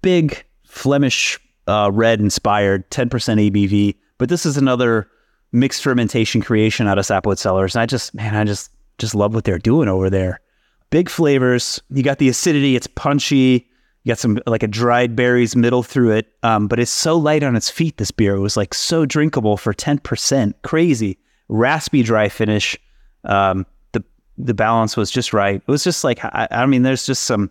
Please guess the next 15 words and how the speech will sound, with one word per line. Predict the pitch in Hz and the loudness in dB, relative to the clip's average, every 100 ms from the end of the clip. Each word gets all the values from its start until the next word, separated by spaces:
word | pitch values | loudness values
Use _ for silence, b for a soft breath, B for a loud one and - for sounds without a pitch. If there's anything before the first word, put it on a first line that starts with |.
| - | -8
some | - 127 | -6 0
magics | 107 110 104 - | 2 2 0 -2
going | 104 95 | -2 0
on | 95 | 0
over | 95 92 | 0 0
there. | 92 92 | 0 -2
So, | - 95 - _ _ _ _ _ - | -4 -6 -8 _ _ _ _ _ -4
um, | 95 95 90 90 - | 0 2 2 -2 -2
yeah, | 107 98 - _ - | -2 -2 -4 _ -2
really | 117 117 | 0 2
enjoy | 113 110 | 2 2
that | 104 104 | 2 2
one. | 101 98 _ _ _ - | 0 -2 _ _ _ -4
Sapwood | 107 113 107 | -2 0 0
Cellars. | 107 104 101 - | 2 2 0 -4